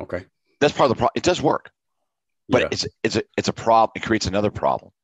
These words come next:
Speaker 2: 'cause everybody
Speaker 1: Got you.
Speaker 2: around you is like, "What was that about?"
Speaker 1: Wow. Yeah.
Speaker 2: 'Cause you feel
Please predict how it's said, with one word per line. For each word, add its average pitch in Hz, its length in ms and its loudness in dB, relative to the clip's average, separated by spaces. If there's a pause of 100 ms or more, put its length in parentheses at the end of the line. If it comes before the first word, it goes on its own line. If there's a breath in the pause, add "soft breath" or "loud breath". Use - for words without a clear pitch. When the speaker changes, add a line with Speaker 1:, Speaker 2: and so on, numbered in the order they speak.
(420)
Speaker 2:
'cause - 220 0
everybody 113 320 0
Speaker 1:
Got - 180 -6
you. - 140 -4
Speaker 2:
around 107 500 0
you 85 240 -4
is 87 180 -4
like, 82 240 -4 (580)
"What 90 140 -10
was - 120 -8
that 98 200 0
about?" - 280 -12 (920)
Speaker 1:
Wow. 67 360 -16 (1200)
Yeah. - 200 -18
Speaker 2:
'Cause 90 160 -8
you 95 120 -4
feel 113 680 0